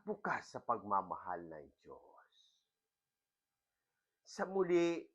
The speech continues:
hinihikayat ko ang lahat, Katoliko man o hindi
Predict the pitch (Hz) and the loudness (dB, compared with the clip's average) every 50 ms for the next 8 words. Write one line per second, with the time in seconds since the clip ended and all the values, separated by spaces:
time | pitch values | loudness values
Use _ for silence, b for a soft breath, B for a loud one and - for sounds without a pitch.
0 | _ _ _ _ _ _ _ _ _ _ _ _ _ _ _ - 190 202 208 208 | _ _ _ _ _ _ _ _ _ _ _ _ _ _ _ -6 -4 -2 0 0
1 | 208 202 202 202 165 180 196 190 196 185 185 - - - 175 151 156 170 170 170 | -2 -2 -2 0 2 2 4 4 4 4 2 0 -2 -2 0 0 0 0 2 2
2 | 156 135 - - - 196 208 202 156 113 117 - - _ _ - _ _ _ _ | 2 2 2 0 2 6 8 10 10 8 6 2 -4 _ _ -20 _ _ _ _
3 | _ _ _ _ _ _ _ _ _ - 160 147 - 180 175 170 160 - - 165 | _ _ _ _ _ _ _ _ _ 0 0 2 2 0 0 0 -2 -4 -6 -2
4 | 151 170 170 143 123 156 147 147 147 143 139 131 127 135 131 120 | -2 -2 -2 -2 -4 -4 -4 -4 -6 -6 -6 -6 -4 -4 -4 -4